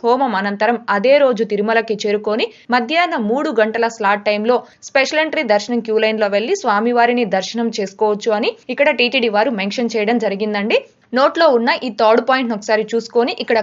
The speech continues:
కంటిన్యూ అనే ఆప్షన్ పై క్లిక్ చేసుకోవాలి. కంటిన్యూ ఆప్షన్ పై క్లిక్ చేసిన తర్వాత మీరు ఎవరికైతే ఈ హోమం టికెట్స్ ని బుక్ చేస్తున్నారో వాళ్ళ డీటెయిల్స్ అంటే జనరల్ డీటెయిల్స్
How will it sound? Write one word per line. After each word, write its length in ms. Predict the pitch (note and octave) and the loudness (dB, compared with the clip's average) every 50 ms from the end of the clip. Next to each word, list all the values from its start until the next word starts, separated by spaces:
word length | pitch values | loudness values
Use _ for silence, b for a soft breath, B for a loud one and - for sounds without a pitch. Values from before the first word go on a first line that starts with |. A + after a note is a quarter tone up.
| G#3+ - B3+ | 0 0 0
కంటిన్యూ 440 | A#3 A#3+ A3+ B3 B3+ A#3+ B3 C4+ - G#3 | 0 2 0 0 0 0 2 2 0 0
అనే 120 | G#3+ G#3 G3+ | -2 -2 -4
ఆప్షన్ 240 | G3+ - - G#3+ G#3 | -4 -6 -8 -4 -2
పై 80 | A#3+ A4 G#4+ | -2 0 0
క్లిక్ 220 | C4+ G#3+ - - - | 0 -2 -2 -2 -2
చేసుకోవాలి. 540 | G#3 G3+ G3+ - G#3 G3+ G3+ G3+ G3+ G3+ - - - - _ _ _ _ - C4 | -4 -4 -2 -2 -2 0 0 0 0 -2 -6 -10 -16 -20 _ _ _ _ 0 0
కంటిన్యూ 380 | B3 B3+ C4+ E4+ D#4+ E4 E4 D#4 A#3 G#3 | 2 2 0 -2 -2 0 0 2 2 0
ఆప్షన్ 280 | G3+ - B3 A#3+ A#3 | 0 -2 -4 -4 -4
పై 60 | C4 B3+ G3+ | -4 -4 -2
క్లిక్ 200 | A3+ G#3+ G#3 G#3+ - | -4 -4 -2 0 0
చేసిన 240 | B3 A#3+ B3 C4 A#3+ G#3+ G#3 | 0 2 2 0 -2 0 -2
తర్వాత 340 | G3 F#3+ G3+ G3+ G3+ G#3 B3 B3 A#3+ - A3 | -2 0 0 -2 0 0 0 0 0 0 0
మీరు 160 | A#3 A#3+ B3 A3+ G#3 G3+ G3+ | -2 0 0 -2 -2 0 0
ఎవరికైతే 540 | G#3+ A3+ C4+ D4 C#4 - B3 A#3 A#3 A#3 D#4 A4 G#4+ B B B B B C4 C#4+ | 2 2 0 0 -2 0 0 0 0 0 -4 -6 -6 B B B B B -4 -4
ఈ 40 | C#4 A3 | -2 0
హోమం 320 | B3 B3+ C4 C4+ D#4 D#4 D4 B3+ | 0 0 2 2 0 0 -2 -2
టికెట్స్ 260 | A3+ - A#3+ A#3+ B3 | -2 0 -2 0 0
ని 60 | B3 G#3 F#3 | -2 -2 -4
బుక్ 120 | G3 G3 - | -6 -2 2
చేస్తున్నారో 520 | B3 A#3 A3+ A#3 A#3 A3 A3 A3 A3 A#3 B3+ A3+ F#3+ | 2 2 2 2 0 -2 0 0 0 0 0 -2 0
వాళ్ళ 220 | G3+ G3+ A3 A#3 B3 A#3 G3 F#3 | 2 2 4 4 2 2 0 -2
డీటెయిల్స్ 360 | G#3+ A3 G#3+ A#3 A3+ A3+ A3 G3+ | -2 0 0 0 0 0 -2 -6
అంటే 160 | G3+ G3+ C4 C4 F#3+ | -4 -4 -4 -2 -2
జనరల్ 380 | G3 G3 G3 G#3 A3+ A#3+ A#3+ G#3+ | -2 -2 0 2 2 2 2 2
డీటెయిల్స్ 320 | A#3 A#3 A3+ C4+ D4 D4 | 0 0 0 -2 -2 -2